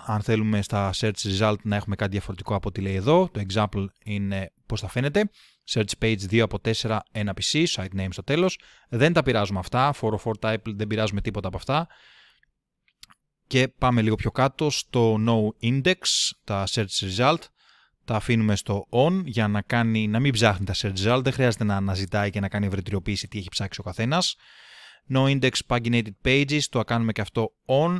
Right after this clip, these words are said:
οπότε δεν χρειάζεται να ψάχνει να βρει. Τα paginated pages είναι page ένα από δύο, δύο από τρία και οτιδήποτε άλλο, αυτά λέγονται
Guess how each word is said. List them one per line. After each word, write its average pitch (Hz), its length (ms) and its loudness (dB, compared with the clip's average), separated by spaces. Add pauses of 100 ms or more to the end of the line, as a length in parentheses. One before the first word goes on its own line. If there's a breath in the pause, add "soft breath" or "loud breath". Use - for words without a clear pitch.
οπότε 117 1000 0
δεν 120 120 2
χρειάζεται 110 380 2
να 101 200 0
ψάχνει 107 360 -2
να 98 60 0
βρει. 110 140 0
Τα 123 140 -2
paginated 135 320 0 (100)
pages 131 220 2
είναι 139 220 0
page 127 300 2
ένα 127 180 2
από 107 180 0
δύο, 120 260 2
δύο 120 160 2
από 107 160 -2
τρία 127 260 -2
και 113 160 -4
οτιδήποτε 104 440 -6
άλλο, 113 140 0
αυτά 113 180 -6
λέγονται 110 280 -2